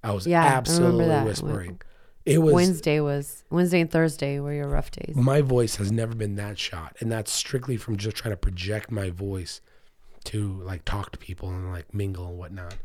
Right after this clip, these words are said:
Speaker 1: But here we are.
Speaker 2: Should I get you, like, um, one of those, like, whiteboards so you can just, like,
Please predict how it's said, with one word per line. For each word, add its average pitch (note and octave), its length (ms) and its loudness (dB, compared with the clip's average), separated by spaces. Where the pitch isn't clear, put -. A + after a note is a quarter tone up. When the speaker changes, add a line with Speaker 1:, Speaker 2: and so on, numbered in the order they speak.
Speaker 1:
But F#2+ 240 -4
here E3 200 4
we B2+ 140 0
are. - 120 -12
Speaker 2:
Should - 280 2
I A3 120 4
get G#3+ 220 0
you, G#3+ 180 2
like, - 300 -4
um, E3 460 -2
one F3+ 140 -2
of F3+ 80 -2
those, E3+ 80 -10
like, E3 180 -4
whiteboards D#3+ 540 0
so - 140 -8
you D3 60 -6
can D#3 180 -8
just, D3 180 -12
like, D3 220 -6